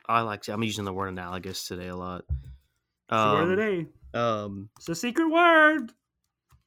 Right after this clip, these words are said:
Speaker 2: That's for
Speaker 1: that
Speaker 2: all the old folks that listen.
Speaker 1: that often God is associated with America. It's in our anthem. It's in our
Speaker 2: Which it wasn't always.
Speaker 1: It was not always. But there is this misconstrued idea that, uh,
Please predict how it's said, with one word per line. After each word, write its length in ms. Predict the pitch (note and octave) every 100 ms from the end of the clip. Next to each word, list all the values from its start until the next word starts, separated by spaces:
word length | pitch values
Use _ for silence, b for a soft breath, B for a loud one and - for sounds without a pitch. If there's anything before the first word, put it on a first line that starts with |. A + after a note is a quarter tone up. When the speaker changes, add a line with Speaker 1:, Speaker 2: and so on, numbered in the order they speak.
| _ -
Speaker 2:
That's 160 | C#3+ C3+
for 80 | D3
Speaker 1:
that 140 | D3
Speaker 2:
all 40 | B2+
the 100 | B2
old 260 | A2+ A2+
folks 300 | - G#2+ -
that 120 | - A2
listen. 400 | G#2+ B2+ A2 - -
Speaker 1:
that 160 | A#2 B2+
often 500 | D#3 - C3+ G#2+ F#2
God 360 | A#2 A#2 A2+ G#2
is 160 | G#2
associated 580 | G#2 A2 G2 G2 F#2 F2+
with 180 | F#2+ - - -
America. 580 | F#2+ F2+ - - - - _ _ -
It's 160 | -
in 80 | G2+
our 240 | F#2+ F2+ - - -
anthem. 460 | G2+ F#2+ F#2+ F2+ F2+
It's 120 | -
in 80 | F#2
our 280 | F2+ F2 F2 - - _
Speaker 2:
Which 200 | D3+ -
it 60 | C#3+
wasn't 260 | F3 E3 C3+
always. 460 | D3 - A#2 - _ -
Speaker 1:
It 140 | G#2+
was 180 | A2+ G#2+
not 240 | A#2 D#3+
always. 480 | - F#2 - C2+ - B B B B2+
But 160 | C3
there 220 | B2 C3
is 140 | C#3+ C3
this 160 | A2+
misconstrued 640 | A2 A2 - A2 - A2+ G#2
idea 460 | G2 F#2 G2+ G2+ F2+
that, 260 | F#2 F#2 _ _ _ G#2+
uh, 420 | F#2+ F2+ E2+